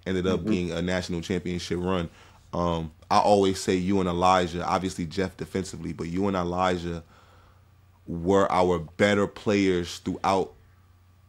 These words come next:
Speaker 1: the six games that we played, because I didn't play good until North Carolina, and I didn't play good after that.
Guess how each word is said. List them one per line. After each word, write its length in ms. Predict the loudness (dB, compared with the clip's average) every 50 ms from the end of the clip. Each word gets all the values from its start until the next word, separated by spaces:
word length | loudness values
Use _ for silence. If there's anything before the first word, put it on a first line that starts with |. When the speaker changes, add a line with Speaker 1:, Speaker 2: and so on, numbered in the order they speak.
| _ -10 -6
Speaker 1:
the 120 | -6 -6
six 440 | -4 -6 -6 -2 -2 -2 -2 -4 -10
games 360 | -4 -2 -2 0 0 0 0
that 180 | 0 0 0 0
we 120 | -2 -6
played, 380 | -8 -4 -2 0 0 0 -2 -4
because 220 | -8 -10 -10 -6 0
I 100 | 0 2
didn't 180 | 2 2 0 0
play 160 | 0 -2 -2
good 200 | 0 -2 -2 -2
until 240 | -2 -4 -4 -4 -4
North 220 | -2 -4 -6 -6
Carolina, 420 | -4 -4 -2 0 0 0 0 -2 -2
and 80 | -4
I 60 | -4 -4
didn't 160 | -4 -6 -6
play 180 | -4 -6 -4
good 180 | -4 -2 -2 -2
after 300 | -2 -4 -6 -6 -10 -14
that. 220 | -14 -14 -14 -16